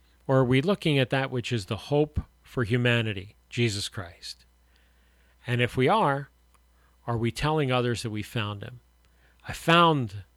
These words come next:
that which is the answer for the world's problems. It's Jesus.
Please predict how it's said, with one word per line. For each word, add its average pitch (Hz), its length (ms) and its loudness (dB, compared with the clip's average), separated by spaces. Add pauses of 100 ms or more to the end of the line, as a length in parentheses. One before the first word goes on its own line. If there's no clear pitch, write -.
(120)
that 139 260 2
which 127 200 -2
is 127 140 2
the 117 180 0
answer 120 280 -4
for - 160 -8
the 107 100 -8
world's 110 320 -8
problems. 107 680 -8
It's - 120 -10
Jesus. 110 680 -4